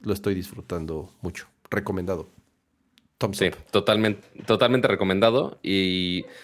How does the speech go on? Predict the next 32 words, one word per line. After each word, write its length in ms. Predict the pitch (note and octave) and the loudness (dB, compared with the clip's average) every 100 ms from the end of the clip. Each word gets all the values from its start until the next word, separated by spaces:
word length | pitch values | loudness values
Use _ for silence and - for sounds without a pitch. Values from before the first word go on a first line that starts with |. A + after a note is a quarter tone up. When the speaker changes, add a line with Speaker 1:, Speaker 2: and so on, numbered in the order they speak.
| - | 0
Speaker 2:
digo, 140 | B2 B2+ | 4 6
si 180 | B2 | 4
tienen 300 | G#2+ C#3 C#3 | 2 4 4
una 220 | C#3+ C#3 C3 | 4 6 6
macro 640 | A#2 A#2 A2 - A2+ G#2 | 6 4 2 2 4 4
sala 560 | - A#2 A#2 A2+ G#2+ G#2+ | 4 4 6 6 6 4
imax 320 | A2+ A2 - | 2 0 0
en 120 | E2+ | -2
su 120 | G2 | -2
casa, 500 | - G2 - A2 D3+ _ - _ _ | 0 0 2 0 0 _ -20 _ _
eh, 200 | - F#2 | 0 2
por 180 | E2+ F#2 | 4 4
alguna 240 | F#2 G#2 G2 | 4 4 2
razón 240 | E2+ G2 F#2 - | 2 0 -2 -2
en, 60 | |
en 120 | F2+ | -2
la 60 | E2 | 2
vida, 340 | F2 F2+ - _ _ _ _ | 2 2 -2 _ _ _ _
ok, 140 | - C3 C3+ - | -4 0 0 0
seguramente 500 | A#2 G#2+ A2 G2+ G2+ | 2 4 4 2 0
necesiten 360 | F#2 - G2+ | -2 0 0
el 120 | F#2 | 2
mini, 320 | F#2+ G#2+ G#2+ C3+ | 2 2 0 0
por, 280 | A2+ F#2+ - | 0 0 0
digo, 200 | G2+ F#2+ | 2 2
el 60 | |
mini, 220 | F2 F2 - | 2 0 0
el 340 | F#2 F2+ F2 | 0 2 0
sub, 240 | E2 G2 F#2 - - | 0 -2 -4 -12 -2
eh, 760 | F#2+ F2+ F2 E2+ E2+ E2+ D#2+ _ _ _ _ - | 2 4 4 4 4 0 -2 _ _ _ _ -6
el 180 | F2 E2+ | -6 0
primero. 440 | A#2+ D3+ C3+ - | 2 4 2 -4